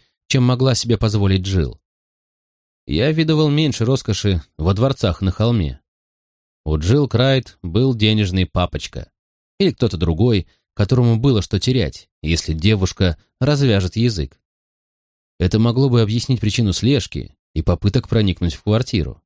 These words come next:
Кровавый след вёл к приоткрытой двери. За ней была комната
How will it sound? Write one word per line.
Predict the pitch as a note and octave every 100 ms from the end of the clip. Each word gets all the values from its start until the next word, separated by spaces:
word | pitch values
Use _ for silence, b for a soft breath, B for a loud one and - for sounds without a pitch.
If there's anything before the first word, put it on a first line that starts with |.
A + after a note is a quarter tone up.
| _ _ _ _ _ _
Кровавый | - F2 G2+ G#2+ F#2
след | - G#2 B2 - _ _ _ -
вёл | D2+ G2 B2+
к | -
приоткрытой | G#2 G2+ - G2 F2+ F#2
двери. | F#2+ F2 C2 - _ _ _ _ _ _ -
За | F2
ней | C3 D#3+
была | A#2 A2
комната | F#2+ D3+ C#3+ C3 - A2+ F#2+